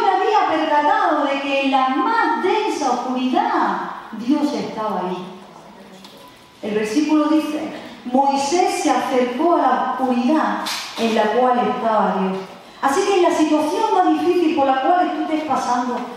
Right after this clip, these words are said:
desamparo, soledad, da igual, en el momento más oscuro,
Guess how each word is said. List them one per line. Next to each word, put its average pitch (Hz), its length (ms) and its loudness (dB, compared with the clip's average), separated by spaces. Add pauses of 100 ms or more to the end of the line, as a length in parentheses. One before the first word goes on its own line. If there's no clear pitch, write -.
(160)
desamparo, 247 880 0
soledad, 226 720 0
da 277 100 0
igual, 247 300 2
en 240 60 -2
el 240 160 0
momento 285 440 2
más 262 260 0
oscuro, 240 600 -2